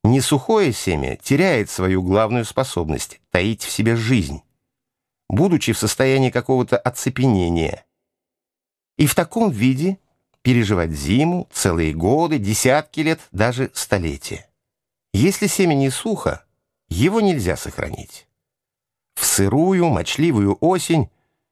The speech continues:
мы не в состоянии получить семян. Они прорастают в снопах и даже на корне. Главная причина покоя семени заключается, следовательно, в отсутствии воды.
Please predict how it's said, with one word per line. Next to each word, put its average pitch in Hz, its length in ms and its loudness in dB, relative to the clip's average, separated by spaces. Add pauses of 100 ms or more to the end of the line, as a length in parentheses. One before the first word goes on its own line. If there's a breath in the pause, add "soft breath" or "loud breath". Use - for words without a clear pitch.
мы 131 200 2
не 156 100 0
в - 40 -4
состоянии 95 600 0
получить 90 400 -2
семян. 76 380 -2 (760)
Они 117 240 0
прорастают 127 800 0
в - 60 -10
снопах 120 580 -2
и 113 120 -6
даже 120 560 -2
на 120 180 2
корне. 98 640 -4 (1120)
Главная 151 480 2
причина 127 400 -2
покоя 117 400 0
семени 180 360 0
заключается, 127 600 -2
следовательно, 143 680 0
в 107 120 0
отсутствии 123 640 -2
воды. 110 460 -2